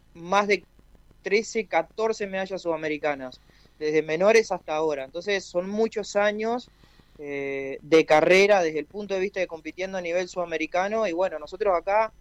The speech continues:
para obtener esta medalla, también jugamos un poco con la experiencia, más allá de, de todos los preámbulos que tuvimos anteriormente con el entrenamiento, el trabajo, eh, y lo demás que te comenté anteriormente,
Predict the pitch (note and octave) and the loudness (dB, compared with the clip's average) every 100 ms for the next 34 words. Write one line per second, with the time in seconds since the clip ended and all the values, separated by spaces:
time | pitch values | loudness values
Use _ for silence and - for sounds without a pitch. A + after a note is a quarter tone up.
0 | - - D3 D3 D3+ F3 G3 F3+ E3 F3+ | -20 -12 -8 -6 -6 -4 -4 -4 -4 -4
1 | F#3+ E3+ E3 F3 D#3+ E3+ F3 D#3+ D3+ E3 | -4 -4 -6 -2 0 0 0 -10 -8 -6
2 | D#3 D3 C3+ D3 D#3 F3+ E3+ D3 C#3+ D#3+ | -4 -4 -6 -10 -2 -2 -2 -6 -4 -4
3 | E3 - E3+ E3 C#3+ - _ _ D3+ D3 | -4 -2 0 2 0 -6 _ _ -10 2
4 | F3 F#3 E3 - D#3+ F3+ F3+ D#3 D3+ D#3 | 4 6 4 4 4 4 2 0 -2 -4
5 | E3 E3 D3+ D3+ D3+ D#3+ D#3+ F3 E3 D3 | -2 -2 -2 -2 0 0 0 -4 -4 -4
6 | D3 C#3+ C#3 C#3 C#3+ D#3+ F3+ F3+ E3 D3+ | -6 -4 -2 -2 -2 0 2 4 2 0
7 | D3+ D3 D3 C#3+ - C#3 D3 F3 F3 E3+ | -2 0 0 -4 -6 -2 4 6 6 2
8 | - D3+ D3 D3 C#3 _ _ _ C#3+ C#3 | -6 -4 -4 -4 -8 _ _ _ -10 -8
9 | C3+ C3+ - D3+ D3 D3+ D#3 F3+ F#3+ E3+ | -6 -8 -10 -2 4 4 6 4 4 0
10 | D#3+ D#3 D3 D3+ E3+ D#3+ D#3+ E3 G3 G3+ | 0 0 -2 -2 0 2 2 2 -2 4
11 | A3 G3+ | 2 2